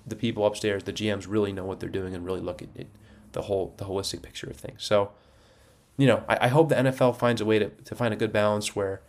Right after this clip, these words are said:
you know, players who are demonstrating serious cognitive symptoms of a concussion, they'll probably won't be put back in a game. I also hope we can be in a place where, you know, if, if Tom Brady gets breathed on, it's not a fifteen-yard penalty.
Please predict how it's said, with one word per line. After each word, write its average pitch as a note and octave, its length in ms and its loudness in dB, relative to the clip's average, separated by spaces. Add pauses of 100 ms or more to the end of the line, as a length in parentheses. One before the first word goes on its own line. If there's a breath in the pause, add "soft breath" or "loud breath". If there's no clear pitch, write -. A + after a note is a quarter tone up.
(400 soft breath)
you G#2 100 -6
know, D#2+ 160 -8 (180)
players A2 400 2
who G2 400 -4
are G2 100 -4
demonstrating G2 760 -4
serious G#2 480 -2 (760)
cognitive G2+ 460 -2
symptoms G#2 360 -4
of F#2+ 100 -6
a F#2+ 60 -8
concussion, A2 520 -6
they'll G2 80 -4
probably G#2 500 0 (160)
won't G#2+ 160 -2
be D3 100 0
put C#3+ 200 -4
back B2+ 200 2
in B2 80 -2
a G#2 40 -6
game. C#3+ 340 -2 (420 soft breath)
I B2 100 -2
also C3 380 2
hope B2 260 -2 (120)
we A2+ 180 -4
can A2+ 320 -2 (220 loud breath)
be A#2+ 120 4
in A#2 60 6
a G#2+ 40 0
place A2 360 4
where, A2 160 6
you A2 200 -4
know, F#2 100 -2
if, F2+ 80 -12 (600 soft breath)
if G#2 120 -2
Tom A2+ 220 4
Brady G#2 220 4
gets G#2 160 -2
breathed G2 300 -4
on, F#2+ 320 -2
it's - 240 -8
not F#2 200 -4
a - 20 -8
fifteen-yard F#2+ 460 -8
penalty. A#2 320 2